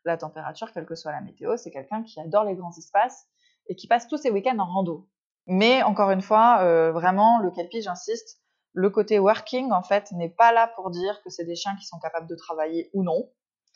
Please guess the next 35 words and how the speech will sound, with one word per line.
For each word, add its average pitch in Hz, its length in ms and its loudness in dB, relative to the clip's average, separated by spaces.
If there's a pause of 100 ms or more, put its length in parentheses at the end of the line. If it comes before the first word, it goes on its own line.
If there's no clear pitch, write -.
(240)
Le 170 140 -4
côté 175 240 -4
working 180 420 2
est 190 60 0
vraiment 160 240 -4
là 190 120 2
pour 165 200 -8
dire 190 200 -6
que - 40 -18
ce - 120 -18
sont 208 180 -10
des 165 100 -8
chiens 190 300 -6
qui - 140 -20
ont 165 40 -12
été 160 140 -14
sélectionnés 196 760 -8 (480)
pour 175 120 -2
leurs 170 200 0
compétences 233 600 -2 (100)
incroyables 196 640 0
à 170 60 -2
gérer 190 440 -2
des 180 120 -6
troupeaux. - 460 -14 (640)
Vous 170 180 -2
avez 220 200 4
des 240 120 2
troupeaux 233 380 0
chez 175 180 -4
vous, 151 340 -8 (400)
prenez 202 340 0
des 196 120 2
working, 202 460 0
foncez. 233 600 -6